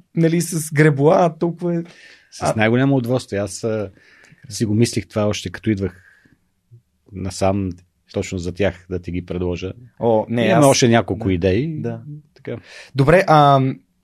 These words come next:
Speaker 1: поздравления за, за невероятния избор на хора, с които работите и, и книги, които, които сте създали. Пожелавам, а, все по-, така, да достигат до все повече хора, защото това е вдъхновяващо. Това са личните истории на хора, това са техните лични преживявания.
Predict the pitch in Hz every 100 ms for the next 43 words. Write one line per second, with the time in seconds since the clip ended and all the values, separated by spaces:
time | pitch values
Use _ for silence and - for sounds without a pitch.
0 | _ _ _ 139 131 135 143 139 127 117
1 | 127 127 127 123 - - 117 120 120 127
2 | 120 127 135 135 127 120 123 120 117 113
3 | 107 120 120 - 110 110 104 104 107 -
4 | 120 110 107 - 110 120 113 104 110 101
5 | 110 107 - 113 107 - 117 110 101 113
6 | 139 147 147 127 117 120 135 147 143 139
7 | - - _ - 120 120 117 139 139 143
8 | 139 139 135 139 127 120 - 139 117 120
9 | 123 123 120 - 117 113 101 127 123 120
10 | 113 113 110 107 104 - _ 143 143 139
11 | 135 127 113 110 113 123 110 113 107 117
12 | 117 127 110 107 113 123 110 104 104 107
13 | 104 104